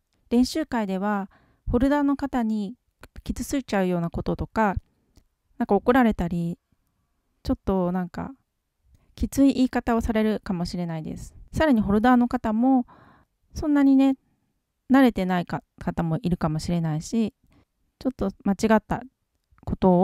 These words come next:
を言う方ももしかしているかもしれないので、そういう時にもそれをいちいちね、えっと、全部、まあ、受け止めることは大切なんですけれども、全部全部取り入れてしまうと、自分はダメだったとか、そういうふうに思ってしまうかもしれないので、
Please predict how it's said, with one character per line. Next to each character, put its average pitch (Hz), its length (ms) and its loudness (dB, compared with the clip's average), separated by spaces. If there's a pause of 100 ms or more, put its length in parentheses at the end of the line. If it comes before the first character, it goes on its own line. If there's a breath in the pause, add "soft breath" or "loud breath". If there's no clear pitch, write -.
(120)
を 175 100 2
言 196 180 4
う 185 40 0
方 202 220 2
も 175 120 0
も 196 140 2
し - 80 -2
か 175 120 -4
し - 60 -6
て - 80 -2
い 185 80 0
る 208 100 4
か 185 120 0
も 170 100 0
し 180 140 -4
れ 180 100 0
な 170 140 -2
い 160 40 -4
の 156 120 -4
で、 254 220 0 (100)
そ 302 200 0
う 320 40 2
い 320 40 2
う 320 40 -2
時 - 260 -2
に 220 120 2
も 240 340 4
そ - 160 -2
れ 240 100 4
を 233 80 2
い 220 80 -2
ち - 140 -6
い 294 60 -4
ち 202 140 -8
ね、 196 200 -4 (320 soft breath)
え 202 60 -4
っ - 20 -6
と、 185 140 -2
全 226 220 6
部、 175 200 -2 (300)
ま - 120 -2
あ、 - 20 4
受 285 160 2
け - 80 2
止 311 40 8
め 330 100 6
る 311 100 2
こ - 120 0
と 302 100 0
は 214 100 4
大 190 180 2
切 190 240 -4
な 190 120 2
ん 175 60 -2
で 165 80 -4
す - 100 -8
け 165 120 -8
れ 156 40 -4
ど 175 100 -6
も、 233 300 2 (400)
全 311 220 -2
部 277 80 0
全 320 200 0
部 262 80 2
取 220 220 4
り 226 40 6
入 214 60 4
れ 196 60 0
て 185 100 0
し 185 140 -4
ま 180 160 0
う 170 40 -2
と、 233 360 -2 (160)
自 214 80 4
分 220 80 6
は 214 80 4
ダ 208 120 4
メ 208 100 4
だ 202 100 2
っ - 40 -2
た 175 260 -4
と - 120 -10
か、 220 320 -4
そ 220 140 -4
う - 20 -2
い - 20 0
う - 20 0
ふ - 40 0
う - 20 4
に 214 80 2
思 202 180 0
っ 240 40 -2
て 214 100 -2
し - 120 -4
ま 196 140 0
う - 40 -4
か - 100 -8
も 175 100 -6
し - 140 -8
れ 196 100 0
な 196 120 0
い 190 60 0
の 175 100 -4
で、 226 260 0